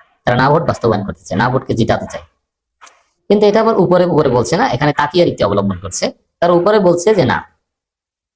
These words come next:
না ভোটের পক্ষে যাওয়ার সুযোগ নেই। বিএনপি নেতারা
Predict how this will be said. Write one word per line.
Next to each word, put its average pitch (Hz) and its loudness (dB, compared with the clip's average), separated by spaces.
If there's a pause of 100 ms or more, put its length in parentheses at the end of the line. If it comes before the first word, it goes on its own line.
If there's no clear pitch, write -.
(560)
না 156 2
ভোটের 175 2
পক্ষে - -2
যাওয়ার 147 2
সুযোগ 110 -2
নেই। 82 -10 (1300)
বিএনপি 214 4
নেতারা 233 2